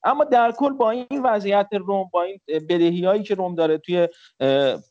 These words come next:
بحث نقل و انتقالات و بحث فرپلی مالی که مطرح شده، یه سری بازیکناشو بفروشه،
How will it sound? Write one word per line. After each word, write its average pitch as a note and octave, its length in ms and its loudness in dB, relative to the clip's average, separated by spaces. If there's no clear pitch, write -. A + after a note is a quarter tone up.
بحث E3 340 -4
نقل D#3+ 380 -2
و D3 40 0
انتقالات D3 580 0
و C3+ 40 -4
بحث D#3 280 -2
فرپلی D#3 540 -6
مالی C#3+ 240 -10
که - 120 -20
مطرح C#3+ 300 -8
شده، D#3 160 -6
یه D3+ 80 -4
سری D#3 160 -6
بازیکناشو D3+ 580 -4
بفروشه، D#3 680 -2